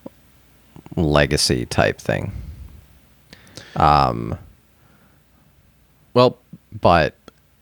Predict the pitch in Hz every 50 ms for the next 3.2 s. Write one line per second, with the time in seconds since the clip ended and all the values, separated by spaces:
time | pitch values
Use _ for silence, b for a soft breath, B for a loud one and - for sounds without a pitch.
0 | _ _ _ _ _ _ _ _ _ _ _ _ _ _ - 85 85 82 73 -
1 | - 95 87 82 - - - 101 - - - 120 107 95 85 82 80 82 - -
2 | 82 - - 87 80 76 67 65 - - 85 87 92 90 87 85 82 92 107 107
3 | - - -